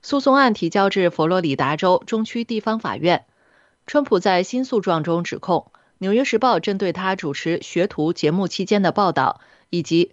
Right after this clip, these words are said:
涉及他税务操作的不实内容，损害其名誉，并构成诽谤。此外，他指控《纽约时报》及旗下记者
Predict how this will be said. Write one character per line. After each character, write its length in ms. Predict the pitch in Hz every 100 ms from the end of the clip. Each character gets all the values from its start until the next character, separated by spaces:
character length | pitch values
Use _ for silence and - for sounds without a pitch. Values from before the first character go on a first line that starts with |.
| _ -
涉 180 | 247
及 160 | 220 185
他 220 | 202 208
税 160 | - 254
务 180 | 196 151
操 220 | 226 233
作 160 | 233
的 120 | 165 147
不 180 | -
实 180 | 214 143
内 180 | 165 165
容， 280 | 143 147 - - _
损 220 | - 156
害 180 | - 185
其 220 | - 190
名 240 | 170 135
誉， 240 | 165 233 - -
并 200 | 170 156
构 180 | 143 185
成 200 | 170 151
诽 180 | 160 135
谤。 260 | 180 175 - _ _ _ _ _ _
此 120 | - 220
外， 180 | 240
他 160 | - 262
指 160 | 220 156
控 220 | 214 185
《纽 120 | 156
约 120 | 175
时 160 | - 165
报》 260 | 240 202 -
及 240 | - 165
旗 180 | - -
下 220 | 165 233
记 180 | 208 254
者 300 | - 143 -